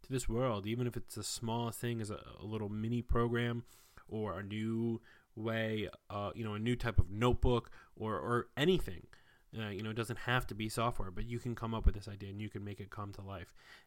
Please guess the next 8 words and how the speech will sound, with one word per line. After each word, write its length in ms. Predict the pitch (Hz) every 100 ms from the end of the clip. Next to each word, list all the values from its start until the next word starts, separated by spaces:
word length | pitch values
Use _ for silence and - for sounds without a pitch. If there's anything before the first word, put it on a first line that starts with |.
| -
And 260 | 110 104
using, 380 | 107 117 113 113 - _ _
using 400 | 120 127 131 131
programmers 760 | 117 127 120 120 117 117 110 110 - - 110
and 100 | 120
using 240 | 123 120
outsourced 720 | 110 120 - 120 113 - - - - _ _ -
companies 720 | 143 135 123 110 107 104